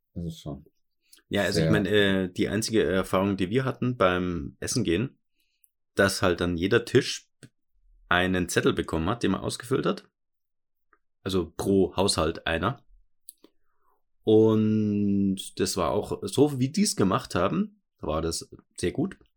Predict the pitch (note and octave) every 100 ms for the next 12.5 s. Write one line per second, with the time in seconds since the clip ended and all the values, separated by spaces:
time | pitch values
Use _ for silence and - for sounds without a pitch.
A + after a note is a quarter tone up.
0 | _ _ _ _ _ _ - - G2 F#2+
1 | F#2 G#2 F#2 F2 D#2+ C#3 F3+ F3 F3+ B2+
2 | A2 F#2 - G#2+ A#2+ A#2+ A#2 G#2+ G2 G#2
3 | - F#2+ F2 C#2+ B1+ - _ _ _ _
4 | _ _ _ _ _ _ _ G#2+ A2+ A2
5 | A#2 B2+ - G#2 C#3 - B2+ F#2+ F#2+ A2
6 | A2 - E2 D#2+ E2+ E2 D#2+ D#2 - D#2
7 | - G2+ G2 D#2 C#2+ C#2+ D2 C#2 C#2 D2
8 | D2 D2+ D#2+ C3 - _ _ _ _ _
9 | - _ _ _ - G2+ G2+ - A#2+ -
10 | G#2+ F#2+ G2 A#2 - F2+ E2+ D#3+ G2+ F#2+
11 | F2 F#2+ G#2 G2+ F#2 F2+ G2+ E2+ D#2 D2+
12 | D2+ D2 B1+ B1+